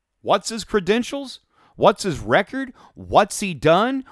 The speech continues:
What's his body of work? What audiences has he entertained? Where has he traveled to? Oh, he's just another guy in front of a green screen with a laptop. <laughs> Kinda like me.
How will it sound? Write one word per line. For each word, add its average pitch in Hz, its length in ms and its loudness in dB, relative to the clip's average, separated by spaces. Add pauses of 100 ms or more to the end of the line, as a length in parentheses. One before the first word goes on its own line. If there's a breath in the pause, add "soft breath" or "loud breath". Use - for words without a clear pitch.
(120)
What's 131 340 -2
his 156 160 -8
body 185 420 4
of 175 140 0
work? 208 400 0 (140)
What 151 260 4
audiences 196 640 0
has 220 220 2
he 220 120 -2
entertained? 226 560 0 (140 loud breath)
Where 170 300 0
has 160 100 0
he 160 140 -6
traveled 185 540 0
to? 262 360 0 (2250)
Oh, 214 160 2
he's 180 180 -2
just 202 220 -6
another 185 240 0
guy 180 240 0
in 165 60 -4
front 180 200 2
of 165 80 0
a 160 40 -2
green 165 420 2
screen 156 400 0
with 147 100 4
a 151 60 6
laptop. 147 680 4
<laughs> 165 80 2
Kinda 196 1300 2
like 190 260 0
me. 196 460 -2